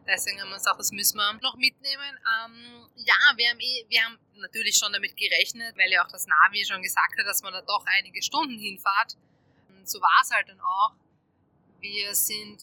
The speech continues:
leider vielleicht ein bisschen zu spät gestartet. Wir wollten eigentlich schon früher wegfahren, aber ja, wie das oft so ist, wird halt dann doch ein bisschen später.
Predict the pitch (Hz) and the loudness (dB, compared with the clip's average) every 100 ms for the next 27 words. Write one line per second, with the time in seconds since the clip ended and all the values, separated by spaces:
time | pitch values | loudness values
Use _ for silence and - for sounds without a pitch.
0 | _ _ 190 185 185 196 202 190 - 240 | _ _ -2 -2 -2 -4 -4 -8 -6 -2
1 | - 220 196 101 - 147 233 - - 185 | -2 -2 -6 -10 -6 -2 -2 -4 -6 0
2 | 165 202 202 185 185 180 180 180 - 175 | 0 0 -4 -14 -8 -8 -6 -8 -8 -12
3 | 220 214 202 185 - 180 170 180 175 170 | -10 -6 0 -2 0 4 6 6 4 2
4 | 170 165 160 165 175 175 170 170 - 185 | 0 -8 -8 -8 -8 -18 -18 -20 -18 -10
5 | 180 - 190 214 - - _ _ 254 247 | -10 -10 -12 -6 -6 -8 _ _ -2 2
6 | 214 208 254 320 - 320 - 294 302 294 | 2 4 0 -2 -8 -14 -8 -8 -6 -8